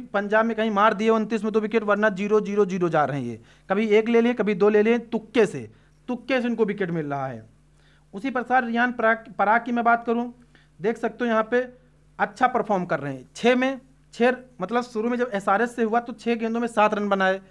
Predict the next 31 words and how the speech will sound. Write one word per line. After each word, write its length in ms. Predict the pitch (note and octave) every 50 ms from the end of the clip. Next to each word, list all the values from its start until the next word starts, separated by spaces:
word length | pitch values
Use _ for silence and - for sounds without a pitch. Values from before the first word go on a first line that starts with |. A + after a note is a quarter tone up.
| _ _ _ _ _ -
फिर 100 | G#3+ A3
बारह 280 | G#3 G3+ G#3 G#3+ A3+
में 160 | A#3 A#3 A3 F3+
बीस, 220 | G#3+ A#3 B3 A#3+ G#3
ग्यारह 280 | F#3+ G3 G3 G3+ A3+
में 120 | A#3 A3+ A3
सात, 280 | A3 A3+ A3 A#3+ A3+
सात 260 | - A3+ A3 A3+ A3 -
से 100 | A#3 A3
पाँच, 260 | - - G#3 A#3 A#3+
बारह 280 | G#3 G3 G3 G3 G#3
में 140 | G#3+ G#3+ G#3
पन्द्रह। 380 | G#3+ G3 F#3 F#3 F#3 F#3 D#3 - - - - _ _ -
तो 60 | -
उतना 360 | - - G3+ G#3 A#3 A#3 B3 C4
अच्छा 360 | A#3+ A3+ A3 A3 - A#3 B3
यहाँ 120 | A#3+ A3+
पे 120 | A#3 C4 B3
परफॉर्म 420 | - A3+ G#3+ G3 - G#3+ A#3 A#3+
नहीं 280 | A3+ G#3+ G3+ G3 A#3+ A#3+
है 80 | A3
इनका, 280 | G3+ F3 - - C#3 A#2 G2+ - _ _ _ _ _
तो 60 | - G#3+
चाहे 340 | G#3+ - A3+ A3 A3+ B3+
तो 100 | A#3+ B3
इनको 160 | B3 A#3 C4 B3+
ड्रॉप 360 | A3+ F3+ G#3 G#3+ A3+ A3 A3+
करें 140 | A3 G3 F#3+
अपनी 220 | F3 F3 F3+ E3+
टीम 200 | D#3+ E3 D3+ C#3+
से 280 | C3 - - G#2+ F#2+